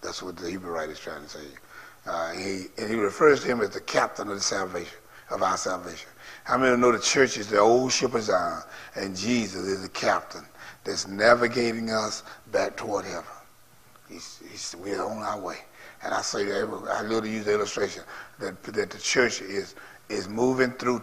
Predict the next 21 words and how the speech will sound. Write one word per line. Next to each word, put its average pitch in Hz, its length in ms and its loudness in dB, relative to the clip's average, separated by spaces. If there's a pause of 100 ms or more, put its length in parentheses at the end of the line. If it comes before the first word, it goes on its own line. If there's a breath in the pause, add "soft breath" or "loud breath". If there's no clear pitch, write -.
t-, - 160 -6
eternity's 120 520 2
time. - 360 -2 (400 loud breath)
Guess 123 260 2
what? - 200 0
Some 143 240 0
folk 143 180 2
are 123 80 0
getting 139 300 2
on, 139 280 0 (840 soft breath)
but 98 160 2
a - 20 0
lot 113 200 10
of - 60 -2
folks - 260 -2
are 107 40 -8
getting 107 300 -2
off 104 240 0 (720 soft breath)
'cause 92 120 -2
they 90 100 -2
see, 92 400 -2